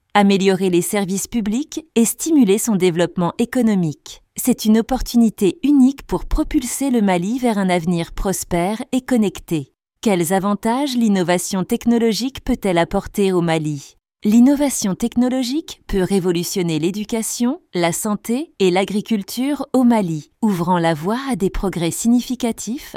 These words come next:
dans la qualité de vie de la population. En adoptant les bonnes pratiques et en favorisant l'accès aux technologies émergentes,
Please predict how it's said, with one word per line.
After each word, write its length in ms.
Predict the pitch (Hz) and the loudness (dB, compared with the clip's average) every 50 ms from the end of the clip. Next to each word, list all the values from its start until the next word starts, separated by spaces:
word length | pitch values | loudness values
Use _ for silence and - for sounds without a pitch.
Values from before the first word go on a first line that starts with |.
| - 170 | -8 -4
dans 160 | 156 185 175 | -2 -2 0
la 140 | 170 165 165 | 0 0 -2
qualité 480 | - - 240 226 226 202 - - 202 | -2 -2 0 0 0 0 0 -2 -2
de 100 | 156 180 | 0 0
vie 240 | 180 170 160 202 247 | 0 0 -2 -4 -4
de 100 | 233 220 | -2 -2
la 140 | 175 170 170 | -2 -2 -2
population. 720 | - 185 - - 175 160 156 156 151 - - 165 151 131 - _ _ _ _ - | -2 -4 -4 -4 -4 -2 -2 -2 -4 -6 -6 -6 -6 -8 -8 _ _ _ _ -4
En 180 | - 180 175 180 | -2 0 0 2
adoptant 480 | 180 170 175 180 175 - - 185 165 165 | 0 0 0 -2 -4 -4 -6 -4 -4 -2
les 160 | 156 156 156 | -2 -2 -2
bonnes 240 | 143 175 208 233 240 | 0 0 0 0 0
pratiques 680 | - - 240 233 - - - 247 302 _ - - - _ _ - | -2 -2 -4 -4 -6 -6 -8 -8 -8 _ -14 -20 -20 _ _ -4
et 120 | - 170 165 | -2 0 0
en 80 | 160 | -2
favorisant 680 | 165 - - 240 233 247 269 254 247 247 202 180 175 165 | -2 -2 -2 -2 0 0 0 0 0 -2 -2 -2 -2 -2
l'accès 460 | 160 180 185 - - - - 202 175 | -2 -4 -4 -6 -8 -6 -4 -2 0
aux 100 | 160 156 | 0 -2
technologies 760 | - - 240 240 - 240 247 254 247 240 214 - 185 170 - - | -2 -2 -4 -2 0 0 0 0 0 -2 -2 -2 -4 -6 -4 -2
émergentes, 720 | 233 240 240 247 240 233 190 202 202 247 302 - - - | 0 2 2 2 0 -2 -2 -4 -4 -4 -6 -8 -14 -20